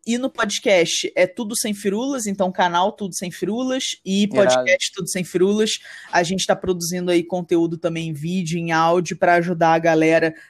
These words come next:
Speaker 1: tanto com marketing digital como apresentações em si. Então tá sendo um desafio aí gostoso que a gente pegou nos últimos meses. Sem contar LinkedIn também, newsletter,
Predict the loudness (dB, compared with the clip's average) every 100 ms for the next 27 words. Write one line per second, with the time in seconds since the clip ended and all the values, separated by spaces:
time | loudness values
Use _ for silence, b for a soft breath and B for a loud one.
0 | _ 0 0 0 -2 0 0 2 2 2
1 | -2 -4 -2 -2 -4 -4 -4 -2 2 2
2 | 0 -4 -2 -2 -4 -4 -2 -2 -2 -2
3 | -4 -4 -4 -6 -4 -2 -2 -4 b b
4 | b -10 -8 -2 -2 0 0 0 -2 -2
5 | -2 0 2 2 0 -4 2 2 4 0
6 | 0 0 0 0 -2 -2 -2 -6 -2 -2
7 | 2 2 2 -4 B _ -4 -4 -2 -4
8 | -4 -8 -4 0 0 0 -4 -6 -10 b
9 | b b b _ -6 -2 0 0 0 2
10 | 0 0 -2 -4 0 0 0 -2 0 0
11 | 0 0 0 0 0 -2 -2 0 0 0
12 | 2 4 4 2 -2